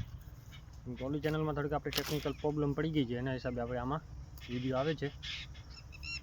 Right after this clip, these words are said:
હવે ડેલી વીડિયો આમાં ચાલુ કરશું, કેમ કે આપણે થોડી ઘણી ચેનલમાં આમાં વીડિયો નાખવાનો ટાઇમ જડતો નહોતો. બાકી બીજી ચેનલમાં આપણે વીડિયો ડેલી આવતા, અને એમાં આપણે ઓગણીસ કે કમ્પ્લીટ થઈ ગયા છે સબસ્ક્રાઈબર.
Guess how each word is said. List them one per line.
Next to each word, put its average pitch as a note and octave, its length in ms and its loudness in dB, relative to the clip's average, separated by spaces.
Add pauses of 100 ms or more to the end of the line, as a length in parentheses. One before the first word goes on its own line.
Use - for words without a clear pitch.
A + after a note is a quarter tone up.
(440)
હવે A2+ 100 -2
ડેલી D3 300 10
વીડિયો C#3 220 4
આમાં D#3 220 4
ચાલુ C#3 200 6
કરશું, B2+ 240 0 (1120)
કેમ B2+ 160 -6
કે B2 80 -4
આપણે C3+ 180 0
થોડી C#3 160 2
ઘણી C#3 180 4 (1300)
ચેનલમાં D3 400 4
આમાં D3 240 4
વીડિયો D3+ 260 6
નાખવાનો D3+ 240 4
ટાઇમ D3 260 4
જડતો D3 300 4
નહોતો. A#2 260 -2 (600)
બાકી C3+ 340 0
બીજી C3+ 300 0
ચેનલમાં C#3 320 4
આપણે C3 200 2
વીડિયો C3 220 2
ડેલી D3 300 6
આવતા, C3+ 280 4 (1120)
અને B2 160 0
એમાં D3+ 180 6
આપણે D3+ 240 6
ઓગણીસ E3+ 260 6
કે E3+ 120 8
કમ્પ્લીટ E3 360 2
થઈ D3+ 180 6
ગયા C3+ 180 4
છે E3+ 80 4 (220)
સબસ્ક્રાઈબર. D3+ 520 6